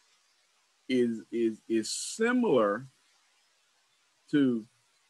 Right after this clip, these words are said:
the fear or the respect we should have for our parents or for parental authority. Listen, God does not want you, uh, to serve him out of dreadful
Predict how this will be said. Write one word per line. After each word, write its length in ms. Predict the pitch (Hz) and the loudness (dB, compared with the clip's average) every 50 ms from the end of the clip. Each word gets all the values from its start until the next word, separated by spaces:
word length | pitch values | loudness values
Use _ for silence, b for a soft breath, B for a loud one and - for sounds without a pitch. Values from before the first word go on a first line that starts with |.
| _ _ _ _ _ _ _ _ | _ _ _ _ _ _ _ _
the 240 | 120 120 120 123 117 120 - _ - | -4 0 0 2 0 0 -4 _ -4
fear 360 | 180 170 147 135 135 139 143 - | 0 4 4 4 4 2 0 -2
or 180 | 120 117 117 107 | -2 0 0 0
the 80 | 107 | -2
respect 760 | 104 101 101 101 - - - - - - 170 156 143 - - _ _ _ _ _ _ _ _ _ _ _ | -2 -4 -6 -6 -8 -10 -10 -12 -2 2 4 4 4 4 0 _ _ _ _ _ _ _ _ _ _ _
we 180 | - 113 131 131 | -2 0 0 0
should 220 | 131 - 131 120 | 0 -2 -6 -6
have 280 | 117 123 120 117 110 - | -4 -4 -4 -4 -4 -4
for 120 | - 117 | -4 -2
our 180 | 107 104 101 95 - - | -2 -2 -4 -6 -8 -8
parents 260 | 123 104 87 76 - - _ _ _ _ _ _ _ _ _ _ _ _ _ _ _ _ _ _ _ _ _ _ _ _ _ _ - | -8 -6 -6 -8 -10 -16 _ _ _ _ _ _ _ _ _ _ _ _ _ _ _ _ _ _ _ _ _ _ _ _ _ _ 0
or 140 | 120 123 117 | 0 0 2
for 140 | - - 113 | 0 -2 -4
parental 540 | 98 - 104 104 110 113 107 - 110 104 98 | -4 -4 -4 -2 -2 -2 -2 -4 -4 -4 -6
authority. 480 | 95 - 107 101 98 90 85 - - - - | -4 -4 -4 -2 -2 -4 -6 -8 -12 -6 -4
Listen, 320 | 135 143 - 110 90 - _ _ _ _ _ _ _ _ _ _ _ _ _ _ - - 95 90 | -4 -2 -2 -4 -8 -10 _ _ _ _ _ _ _ _ _ _ _ _ _ _ -20 -20 -6 0
God 320 | 120 123 143 165 190 208 | 2 4 6 6 6 6
does 120 | 208 208 185 | 4 2 2
not 220 | 196 196 190 151 | 2 0 0 0
want 320 | 151 147 160 170 - - | 0 0 0 0 -2 -4
you, 440 | 135 127 120 120 113 107 101 101 98 - _ _ _ - - - _ _ | -2 0 0 2 0 0 -2 -4 -6 -10 _ _ _ -20 -20 -20 _ _
uh, 180 | - 101 101 95 - - | -4 -4 -4 -4 -6 -8
to 100 | 117 98 | -8 -6
serve 640 | - - - - - 175 175 175 165 156 143 123 | -4 -6 -4 2 4 4 6 6 6 6 6 4
him 340 | 107 - 104 90 80 80 - - _ _ _ _ _ _ _ _ _ _ _ _ _ _ _ _ _ _ _ _ _ _ | 0 -6 -8 -8 -8 -10 -14 -18 _ _ _ _ _ _ _ _ _ _ _ _ _ _ _ _ _ _ _ _ _ _
out 220 | - 110 117 117 | 0 2 4 4
of 240 | 120 113 107 98 87 | 2 0 -2 -6 -10
dreadful 560 | 85 95 117 131 139 135 131 - - 101 90 | -4 0 2 4 4 2 0 -4 -12 -14 -14